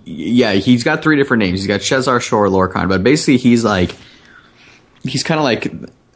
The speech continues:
the god, one of the guys responsible for creating Nirn. Um, so I, I, I definitely, I, I, I agree with you, Osgand. I, I definitely find it kind of interesting, sort of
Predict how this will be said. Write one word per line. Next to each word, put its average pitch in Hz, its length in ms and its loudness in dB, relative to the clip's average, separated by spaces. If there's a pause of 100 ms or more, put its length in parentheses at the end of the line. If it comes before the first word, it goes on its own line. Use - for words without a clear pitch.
(280)
the 113 360 2
god, 104 380 -2
one 110 180 0
of 107 60 -2
the 104 60 2
guys 104 260 0
responsible 101 520 -2
for - 140 -4
creating 101 600 2
Nirn. 101 480 2
Um, 101 340 0
so 98 200 0
I, 98 400 -2
I, 107 120 -2
I 113 40 0
definitely, 135 460 0
I, 110 460 -2
I, - 40 0
I 117 140 -2
agree 123 200 2
with 123 160 2
you, 101 80 0
Osgand. 90 380 -2
I, 92 200 -2
I 107 60 0
definitely 120 320 -2
find 110 240 -2
it 95 80 0
kind 104 180 -4
of 92 260 -4 (1200)
interesting, 123 540 2
sort 117 260 0
of 98 300 2